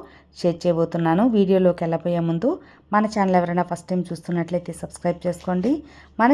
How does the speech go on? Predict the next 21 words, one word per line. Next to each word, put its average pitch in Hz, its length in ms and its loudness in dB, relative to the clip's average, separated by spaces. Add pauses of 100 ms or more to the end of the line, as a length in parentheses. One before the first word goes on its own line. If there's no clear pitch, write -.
వీడియోస్ 214 400 2
నచ్చినట్లయితే 180 600 -2 (140)
లైక్ 156 260 -4
చేసి 185 260 -2 (460)
మరికొంతమందికి 190 840 2
షేర్ 170 280 -2
చేయండి. 165 300 -4 (600)
ఇక 254 140 0 (420)
ఈ - 20 4 (200)
నాలుగు 226 340 8
అక్షరాల 196 380 4 (120)
మంత్రం 180 380 2 (520)
రేపటి 226 400 6
రోజున 196 300 4 (120)
చక్కగా 196 440 0
స్నానం 185 360 2 (100)
చేసి 180 320 0 (540)
మీరు 233 260 6 (160)
ఉదయం 220 420 6 (120)
నుంచి 233 340 4 (300)
సాయంత్రం 202 500 2